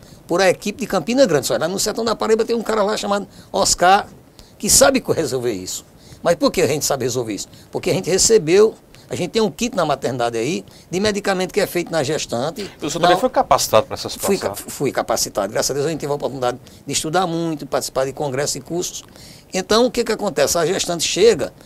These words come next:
Speaker 1: lá tem injeção que é feita na gestante, durante o trabalho de parto ou durante a cesariana, é retirado do bebê, não é deixar o bebê mais mamar, entrega um pediatra,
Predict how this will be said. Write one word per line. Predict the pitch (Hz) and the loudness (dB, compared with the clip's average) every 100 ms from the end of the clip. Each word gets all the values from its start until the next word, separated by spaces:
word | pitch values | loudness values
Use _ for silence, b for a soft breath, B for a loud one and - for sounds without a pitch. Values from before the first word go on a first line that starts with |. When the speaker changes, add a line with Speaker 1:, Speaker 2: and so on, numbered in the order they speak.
| B | B
Speaker 1:
lá | 135 170 | 0 0
tem | 208 254 | 2 0
injeção | 226 254 - 180 | 4 4 2 0
que | 185 | -2
é | 175 | -4
feita | - 147 139 | -4 -4 -2
na | 127 | -2
gestante, | 120 - 104 127 180 190 B B | -4 -6 -6 -6 -6 -10 B B
durante | - 160 160 | -2 0 0
o | 147 | -2
trabalho | 151 135 135 | 2 2 0
de | |
parto | 123 160 160 170 - B B | -2 0 0 -2 -14 B B
ou | 147 | 0
durante | 147 151 | 2 0
a | - | 0
cesariana, | 143 113 123 135 123 139 131 92 B B | 0 0 0 0 -2 -4 -4 -8 B B
é | 185 | 2
retirado | 131 180 156 139 | 2 0 0 2
do | 143 | 0
bebê, | 139 127 127 202 - _ _ _ _ B B B | 0 2 2 0 -4 _ _ _ _ B B B
não | 175 | -2
é | |
deixar | 180 170 - | -2 -2 -2
o | |
bebê | 151 147 147 | -2 -2 -2
mais | 143 120 | -2 -2
mamar, | 139 135 180 | -2 -2 -4
entrega | 147 139 | -2 -2
um | 143 | -2
pediatra, | 143 139 156 208 - | -4 -2 0 -2 -4